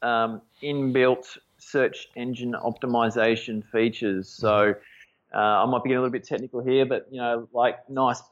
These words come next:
Speaker 1: permalinks, so the actual address links of all your sites. Um, there's a bunch of plugins that you can bolt into it. Um, it's nice and easy to use from a end user perspective, so a website owner can get into the back end, and with a little bit of training,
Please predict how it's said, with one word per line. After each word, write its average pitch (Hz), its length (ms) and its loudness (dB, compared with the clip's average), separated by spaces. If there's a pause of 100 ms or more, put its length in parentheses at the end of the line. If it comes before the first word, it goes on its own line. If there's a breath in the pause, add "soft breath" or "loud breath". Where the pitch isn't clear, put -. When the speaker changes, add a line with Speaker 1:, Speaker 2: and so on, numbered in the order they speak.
Speaker 1:
permalinks, 143 720 0
so 135 120 0
the 123 120 2
actual 123 360 0
address 123 500 0
links 127 400 -4
of 113 140 -8
all 117 60 0
your 95 120 -4
sites. 131 880 0 (100)
Um, 107 340 -6
there's 113 120 -8
a 113 60 -12
bunch 117 260 -2
of 110 160 -4 (100)
plugins 139 540 -2
that - 140 -12
you 131 80 -10
can 127 140 -4
bolt 127 380 2
into 139 400 2
it. 139 160 4 (720 loud breath)
Um, 117 920 2 (180)
it's 143 300 -2
nice 143 340 2
and 139 80 0
easy 151 480 2
to - 180 -6
use 147 520 4
from 139 160 -2
a 117 260 0
end 135 260 4
user 123 360 4
perspective, 123 560 -2
so 120 180 2
a 110 40 2
website 127 500 0
owner 113 240 -2
can 113 280 -10
get 120 200 0
into 120 240 -4
the 110 100 -4
back 113 380 0
end, 113 260 -2
and 107 160 -4
with 113 140 -4
a 123 40 -4
little 135 200 4
bit 123 160 2
of 107 80 -2
training, 113 640 -2